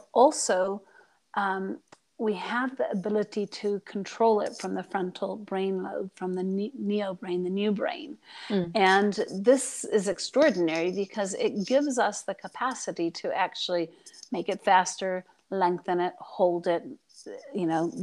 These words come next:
Speaker 1: do, do different things with the breath, um, that are the aspects of the classical pranayama,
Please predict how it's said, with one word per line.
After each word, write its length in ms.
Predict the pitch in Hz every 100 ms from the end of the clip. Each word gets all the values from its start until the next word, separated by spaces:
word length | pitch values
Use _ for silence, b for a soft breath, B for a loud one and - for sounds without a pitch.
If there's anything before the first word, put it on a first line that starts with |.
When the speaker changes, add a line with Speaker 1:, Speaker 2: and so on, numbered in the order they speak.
| 180
Speaker 1:
do, 280 | 202 196
do 240 | 190 202 190
different 480 | 202 190 175 - -
things 500 | 226 240 208 175 -
with 460 | - 185 214 220 208
the 80 | 190
breath, 360 | - 143 151 - _ b b b b 381
um, 520 | 180 160 160 180 - - - 208 185
that 300 | 220 185 - -
are 340 | - 180 175 160 - -
the 200 | 170 165
aspects 480 | - 180 - 180 -
of 80 | -
the 60 | -
classical 500 | - 165 - - 160
pranayama, 920 | - 165 160 160 170 175 - 214